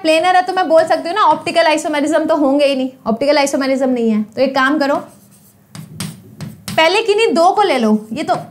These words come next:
मैथ्स में आप करते हो ना परम्यूटेशन कॉम्बिनेशन, वही वाले क्वेश्चन है। पहले किन्हीं दो को उठा के फिक्स कर दो, दो ए को मैंने क्या करा, सिस पे रख दिया, दो ए को, है ना,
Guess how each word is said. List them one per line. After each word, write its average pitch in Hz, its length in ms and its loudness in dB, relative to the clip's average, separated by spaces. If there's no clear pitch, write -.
मैथ्स 302 460 0
में 381 100 -4
आप 359 160 -2
करते 339 220 -2
हो 381 60 0
ना 427 100 0
परम्यूटेशन 311 680 -2
कॉम्बिनेशन, 269 580 0
वही 302 200 0
वाले 285 240 0
क्वेश्चन 208 440 0
है। 190 100 -2
पहले 302 220 2
किन्हीं 392 240 0
दो 339 240 2
को 392 140 2
उठा 302 240 0
के 330 120 0
फिक्स 302 220 -4
कर 214 140 -2
दो, 180 280 -6
दो 277 380 2
ए 311 160 0
को 349 120 -2
मैंने 320 240 0
क्या 311 160 2
करा, 311 260 0
सिस 311 280 -4
पे 285 120 2
रख 220 180 0
दिया, - 260 -4
दो 302 420 2
ए 294 160 4
को, 330 380 0
है 226 60 0
ना, 440 100 0